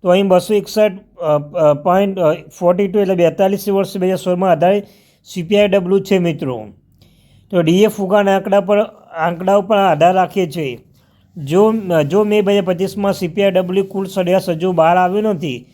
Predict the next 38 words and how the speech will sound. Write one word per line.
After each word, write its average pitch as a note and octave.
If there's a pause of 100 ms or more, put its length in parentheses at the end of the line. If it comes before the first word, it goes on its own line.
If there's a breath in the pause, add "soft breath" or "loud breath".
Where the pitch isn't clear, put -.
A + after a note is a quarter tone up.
(340 soft breath)
કૃષિ F3
અને A3
ગ્રામીણ F#3+
કામદારો F#3+
માટે F#3
સી -
પી G3
આઈ F3 (420 soft breath)
એ F#3+
એલ G#3
અને G3+
સી F#3+
પી G3
આઈ G3
આર F#3+
એલમાં G3
ઘટાડો F3
નોંધાયો F3
છે. C3+ (400)
સી F#3+
પી G3+
આઈ G#3
એલમાં G3+
બે F#3
પોઇન્ટ F3
ચોર્યાસી, F#3+
સી F#3+
પી G3
આઈ G3+ (160)
આર F3
એલમાં F#3+
બે F3
પોઇન્ટ F3
સત્તાણું. G3
આ E3+
બંને E3+
સીધો F3
ઉપયોગ G3